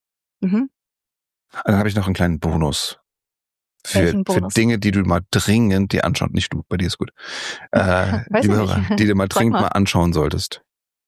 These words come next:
Speaker 2: Guck mal bitte nach, ob du A, ob deine direkten Kontakte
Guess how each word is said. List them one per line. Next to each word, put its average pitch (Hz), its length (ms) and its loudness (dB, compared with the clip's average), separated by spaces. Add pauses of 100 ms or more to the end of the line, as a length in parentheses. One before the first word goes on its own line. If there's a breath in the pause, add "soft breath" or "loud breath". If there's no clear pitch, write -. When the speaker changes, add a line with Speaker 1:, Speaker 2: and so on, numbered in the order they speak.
(300)
Speaker 2:
Guck 135 180 2
mal 151 140 2
bitte 120 180 2
nach, 90 500 0 (460)
ob - 160 -2 (220)
du 101 180 2 (220)
A, 135 380 0 (840)
ob - 200 -4
deine 127 220 2
direkten 123 420 -2
Kontakte - 680 0